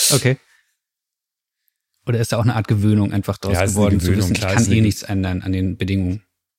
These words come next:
Speaker 2: Es ist ja einfach so, äh, um nochmal auf mein,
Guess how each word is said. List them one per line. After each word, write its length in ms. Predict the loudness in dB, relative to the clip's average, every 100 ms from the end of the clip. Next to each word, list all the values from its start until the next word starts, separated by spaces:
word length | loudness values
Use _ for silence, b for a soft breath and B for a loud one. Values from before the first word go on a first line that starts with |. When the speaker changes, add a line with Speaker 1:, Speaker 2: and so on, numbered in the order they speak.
| _ _ _ _ _ _ _ _ _ _ _ _ _ _ _ _ _ _ _
Speaker 2:
Es 160 | -6 -4
ist 100 | -2
ja 140 | -2
einfach 180 | 0 -2
so, 380 | 0 2 2 2
äh, 420 | 2 2 2 0 -6 B B _ _ _ _ _ _ _ _ _ _ -4
um 140 | 0
nochmal 240 | 2 2 0
auf 80 | 0
mein, 200 | -2